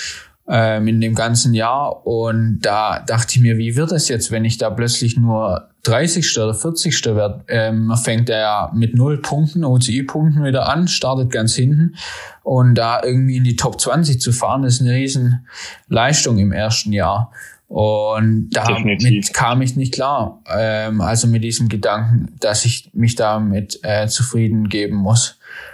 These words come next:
Speaker 1: Und
Speaker 2: Mhm.
Speaker 1: hab gedacht, okay, wie, wie kann ich das, äh, anders machen? Ich, ähm, ich muss trainieren wie ein Ochse und, ähm, hab dann im Winter halt,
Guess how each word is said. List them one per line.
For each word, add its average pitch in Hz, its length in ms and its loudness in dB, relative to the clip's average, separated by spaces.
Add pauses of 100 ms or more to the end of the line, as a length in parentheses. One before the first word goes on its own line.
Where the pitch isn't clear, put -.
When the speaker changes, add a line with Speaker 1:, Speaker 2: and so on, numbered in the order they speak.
(200)
Speaker 1:
Und 110 760 2
Speaker 2:
Mhm. - 60 -18
Speaker 1:
hab 123 260 2
gedacht, 117 380 -4
okay, 127 480 -4 (140)
wie, 110 440 0 (440)
wie 117 240 4
kann 123 200 2
ich 123 140 4
das, 123 320 0
äh, 113 840 0
anders 160 440 0
machen? 110 260 2
Ich, 117 340 -2 (220)
ähm, 110 520 0 (1300)
ich - 200 2
muss 131 200 2
trainieren 156 600 2
wie 135 160 0
ein 127 60 0
Ochse 123 460 0 (220)
und, 120 800 0
ähm, 113 680 0 (840)
hab 117 400 2 (160)
dann 110 260 2
im 117 220 4
Winter 135 320 2
halt, 123 360 -2